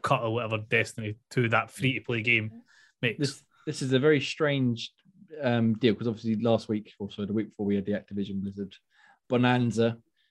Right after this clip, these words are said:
Speaker 2: um, and Bungie, uh, sorry, Sony bought Bungie for three point six billion. Uh, but as you were saying, reading through what they were saying about it, this effectively is,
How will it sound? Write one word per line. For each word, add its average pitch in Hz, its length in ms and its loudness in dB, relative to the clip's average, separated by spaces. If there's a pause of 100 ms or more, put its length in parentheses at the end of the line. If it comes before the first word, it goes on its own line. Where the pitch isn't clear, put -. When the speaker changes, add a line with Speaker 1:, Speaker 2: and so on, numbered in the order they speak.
(120)
Speaker 2:
um, 107 200 -2
and 113 120 -2
Bungie, 117 320 2 (300)
uh, 117 160 -2
sorry, 107 200 -2
Sony 117 300 2
bought - 180 -2
Bungie 104 280 -2
for 117 60 -10
three 127 200 0
point 113 280 -6
six - 180 -16
billion. 101 340 -2 (280)
Uh, 98 280 -8
but 113 140 -12
as 113 140 -6
you 120 80 0
were 107 40 0
saying, 104 360 -4 (120)
reading 127 400 4
through 113 180 0
what 113 140 0
they 107 140 -4
were 104 100 -4
saying 113 240 -2
about 95 240 -8
it, 110 100 -18 (360)
this 123 180 -2
effectively 104 600 0
is, 101 260 -6